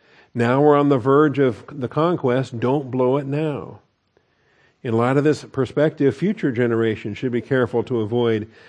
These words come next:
this idolatrous failure as well. So learn from the past and set a good example so that the future generations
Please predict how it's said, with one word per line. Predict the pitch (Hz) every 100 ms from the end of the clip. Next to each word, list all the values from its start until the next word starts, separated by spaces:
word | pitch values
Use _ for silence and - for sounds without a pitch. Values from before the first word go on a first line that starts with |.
| -
this | 127 120 127
idolatrous | 117 104 117 113 107 - 110 -
failure | - 113 110 107 107
as | 117 113 104
well. | 110 95 90
So | - 117 - - _
learn | 113 127 170
from | 196
the | 196
past | - 160 151 147 139
and | 120
set | - 147 131
a | 117
good | 160 220
example | 202 110 127 120 123 123
so | 135
that | 117 110
the | 110
future | 165 160 151
generations | 127 123 117 113 110 117 113